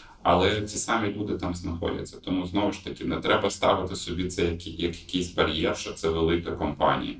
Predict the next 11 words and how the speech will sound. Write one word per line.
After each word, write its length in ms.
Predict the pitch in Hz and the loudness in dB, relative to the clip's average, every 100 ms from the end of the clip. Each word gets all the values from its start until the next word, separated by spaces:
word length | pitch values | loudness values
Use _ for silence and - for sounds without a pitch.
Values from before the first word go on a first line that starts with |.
| - - - - - | -14 -16 -16 -12 -2
Е, 400 | 80 76 76 76 | 0 2 2 0
з-, 220 | - - | -4 -8
треба 300 | 76 95 95 | 2 4 4
зрозум-, 640 | 101 95 92 90 92 92 92 | 0 -2 -4 -2 -2 0 -2
зрозуміти, 840 | 92 92 90 95 104 101 98 90 - | -2 -4 0 0 0 2 4 2 0
якщо 320 | 90 - - 82 | -2 0 -2 -2
ти 80 | 85 | 0
хочеш 280 | 85 85 82 | 2 2 0
з 80 | 80 | -2
ними 240 | 85 80 80 | 0 0 0
працювати, 680 | 78 - - - 90 - | -6 -4 0 2 2 2